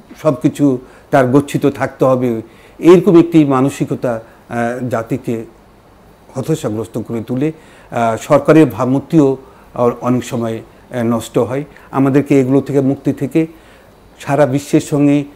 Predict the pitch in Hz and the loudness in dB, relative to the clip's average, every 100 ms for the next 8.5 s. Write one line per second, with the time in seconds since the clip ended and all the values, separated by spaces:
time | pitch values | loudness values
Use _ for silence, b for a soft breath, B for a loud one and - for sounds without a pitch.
0 | - - 135 143 139 147 127 135 127 135 | -20 -4 0 0 2 2 2 0 0 -4
1 | 113 127 127 135 127 127 - - 135 131 | -4 -4 -2 0 0 -4 -10 -4 -2 0
2 | 147 123 123 120 127 127 127 123 117 123 | 0 -2 -4 -2 0 2 2 2 0 0
3 | 143 120 131 123 127 117 120 b b - | -4 -2 -2 -2 -4 -4 -6 b b -4
4 | 165 147 147 147 127 127 127 123 113 113 | 0 2 0 0 0 0 -2 -2 -4 -4
5 | 139 131 131 - 127 123 147 151 b 113 | -6 -4 -6 -4 -6 -4 -8 -8 b -2
6 | 123 123 151 135 135 143 131 131 131 123 | -2 2 0 0 -4 -6 -4 -2 -2 -2
7 | 131 127 B 110 120 117 131 - 135 131 | -4 -6 B -6 -6 -4 -6 -2 -2 -2
8 | 127 b b b 123 | -4 b b b -6